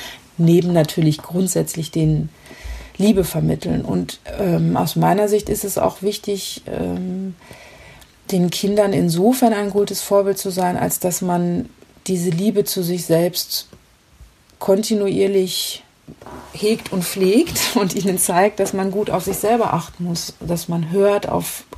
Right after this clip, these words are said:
die Bedürfnisse, die man hat, ähm, dass man sich selbst ein guter Partner ist sozusagen und dass man sich, ähm, auch aus sich selber heraus stärken kann und wissen kann, dass man,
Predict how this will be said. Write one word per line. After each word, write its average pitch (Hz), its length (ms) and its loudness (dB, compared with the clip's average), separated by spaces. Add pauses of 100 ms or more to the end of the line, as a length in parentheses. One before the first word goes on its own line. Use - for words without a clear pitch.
(100)
die 190 160 -4
Bedürfnisse, 190 640 2
die 170 140 -2
man 160 260 2
hat, 156 360 -2 (640)
ähm, 82 720 2 (180)
dass 165 240 0
man 170 540 2 (680)
sich 175 240 0
selbst 185 360 2
ein 160 160 4
guter 156 260 0
Partner 151 460 -4
ist 160 140 -6
sozusagen 156 640 -6
und 170 220 -2
dass 160 180 -4
man 165 420 0 (380)
sich, - 540 -2
ähm, - 380 0
auch 165 220 0
aus 165 180 -2
sich 180 140 -4
selber 196 300 4
heraus 156 380 0
stärken 165 380 -2
kann 170 240 -2
und 165 340 -2
wissen 185 300 0
kann, 156 240 0
dass 151 180 -4
man, 160 360 -2